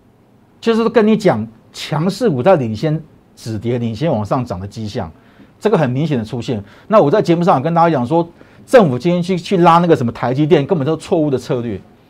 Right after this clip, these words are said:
我已经讲过了，你去拉台积电，等于帮外资这边每天在给你倒货，然后你明天拉它拉不上、拉不动的嘛。你看台积电都，台，台积电那块杀到会破底了。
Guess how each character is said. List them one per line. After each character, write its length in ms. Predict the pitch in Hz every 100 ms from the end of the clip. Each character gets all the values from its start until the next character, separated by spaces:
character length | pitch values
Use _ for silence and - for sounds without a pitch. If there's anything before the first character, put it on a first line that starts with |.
| _ _ _ _ - _ _ _ _ _ _
我 100 | 147
已 40 | 175
经 80 |
讲 200 | 190 117 101
过 200 | 156 101
了， 160 | 92 - _ _ _ _ _ _ _ _ _ _ _ _ _ -
你 100 | 127
去 100 | 196
拉 120 | 214
台 140 | 165
积 80 | 175
电， 160 | 208 156
等 120 | 123
于 140 | 139 -
帮 280 | - 180 202 - - - -
外 140 | 202
资 160 | 170 190
这 80 |
边 100 | 196
每 120 | 196 139
天 120 | 180
在 80 | 185
给 80 |
你 60 | 170
倒 240 | - 165
货， 180 | 160 160
然 60 | 139
后 80 | 180
你 80 |
明 100 | 131
天 120 | 160 175
拉 120 | 165
它 120 | 170
拉 160 | 175 175
不 80 |
上、 280 | 160 170 160
拉 140 | 175 180
不 80 |
动 260 | 160 190 127
的 60 | 98
嘛。 180 | 87 - _ _ _ _ _ _ -
你 80 |
看 80 | 175
台 140 | 190 170
积 80 |
电 80 | 208
都， 180 | 202 196
台， 220 | 165 156
台 180 | 170 165
积 100 | 170
电 80 | 214
那 60 | 202
块 120 | 202
杀 140 | 196
到 120 | 196
会 60 | 190
破 240 | - 214
底 180 | 123 104
了。 160 | 98